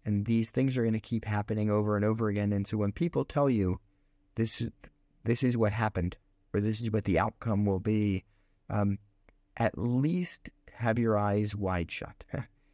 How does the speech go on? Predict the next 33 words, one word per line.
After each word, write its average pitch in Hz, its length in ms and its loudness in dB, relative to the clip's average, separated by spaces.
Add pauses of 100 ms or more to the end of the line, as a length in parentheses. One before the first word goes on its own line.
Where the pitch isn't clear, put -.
(220)
Make 135 240 0
sure 127 240 -2
you 107 140 4
really 113 500 2
listen, 113 480 0 (180)
make 101 200 -4
sure 120 140 -2
you 110 160 2
really 113 520 2
look, 113 360 -2 (380)
and 101 80 -2
make 107 160 2
sure 127 140 -2
you 127 160 4
really 127 320 0
think. - 540 -4 (720)
And 113 160 2
if 110 160 -2
you're 117 200 2
willing 135 460 2
to 147 80 2
move 127 280 0
forward 123 360 0
and, 110 300 0 (200)
and 98 280 0 (160)
deal 113 180 2
with 110 280 -2
whatever 104 340 2
the 107 100 0
consequences 113 640 0
are, 113 220 2 (440)
then 104 140 2
super. - 500 -2